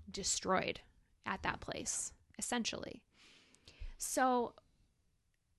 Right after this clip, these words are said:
so going, going there, um, <laughs> going there was a, it was a very, very tender place because I was thinking, "Oh, you know, I could, you know, driving up,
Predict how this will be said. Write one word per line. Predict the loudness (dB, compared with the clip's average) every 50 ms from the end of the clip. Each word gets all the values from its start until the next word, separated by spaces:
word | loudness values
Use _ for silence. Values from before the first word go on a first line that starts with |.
| _ _ -4
so | 0 2 2
going, | 4 4 4 4 4 4 2 2 2 0 -2 -2 -2
going | 0 0 2 2 2 2 2 2
there, | 2 2 2 2 2 2 0 -2 -6 -12 _ _ _ _ -20 -20 -20 -20 -20 -20 -20 -20 -20 -20 -20 -20 -20 -20 _ _ -2
um, | 2 2 4 4 4 2 2 0 -2 -4 -8 _ _ _ _ _ _ _ _ _ _ _
<laughs> | _ _ _ _ -20 -18 -18 -20 -20 -20 -18 -12 -2 2
going | 4 4 6 6 4 4
there | 4 4 6 6
was | 6 6 6 6
a, | 6 6 6 6 6 4 2
it | 2 4 6
was | 8 8 8
a | 6
very, | 2 2 2 2 2 4 4 4
very | 4 2 2 2
tender | 0 0 -2 -2 0 0 0 0
place | 0 0 -2 0 0 0 0 0 0 0 0 -2 -4 -8 -18 -16 -16 -16 -12 -8
because | -6 0 2 2 4 6
I | 6 6 6
was | 4 2 -2
thinking, | -2 -4 -4 -2 -2 -2 -2 -2
"Oh, | -4 -6 -4 -4
you | -2 -2
know, | -2 -2 -4 -6 -8 -10 _ _ _ -8
I | -8 -8
could, | -8 -8 -6 -4 -4 -4 -6 -8 -14 -20 -20 -20 -20 -20 -20 -20 _ _ _ _ _ _ _ _ _ _ _ _ _ _ _ _ -12 -10 -6 -6 -6 -2 0
you | 2 4
know, | 4
driving | 4 6 6 6 6 6 4 4 6
up, | 8 6 6 6 2